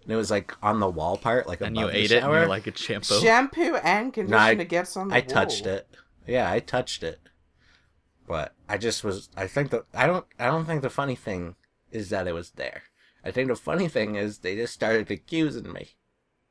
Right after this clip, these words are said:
Speaker 3: How'd they
Speaker 1: They're like,
Speaker 3: say
Speaker 1: "Oh."
Speaker 3: it?
Speaker 2: You're paying the majority of the rent. You can do whatever the fuck you want in that house.
Speaker 1: They, they're like, "Whose cum is that?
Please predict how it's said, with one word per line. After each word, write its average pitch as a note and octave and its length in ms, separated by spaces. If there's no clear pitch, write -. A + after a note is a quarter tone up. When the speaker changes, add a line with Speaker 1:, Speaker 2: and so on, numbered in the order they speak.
Speaker 3:
How'd F3+ 240
they G3+ 80
Speaker 1:
They're E2 80
like, D#2 140
Speaker 3:
say F3 180
Speaker 1:
"Oh." G#2+ 120
Speaker 3:
it? - 180
Speaker 2:
You're A#2+ 240
paying G#3+ 320
the F3 60
majority C#3+ 420
of A#2 60
the F#2+ 80
rent. A2+ 200
You C3 80
can - 140
do A2 80
whatever G#2+ 200
the F2+ 100
fuck - 360
you B2 120
want A#2 260
in F2+ 60
that F#2 100
house. - 360
Speaker 1:
They, B2+ 420
they're G#2+ 160
like, G#2 380
"Whose D3 300
cum C#3+ 340
is F#2 240
that? F2+ 300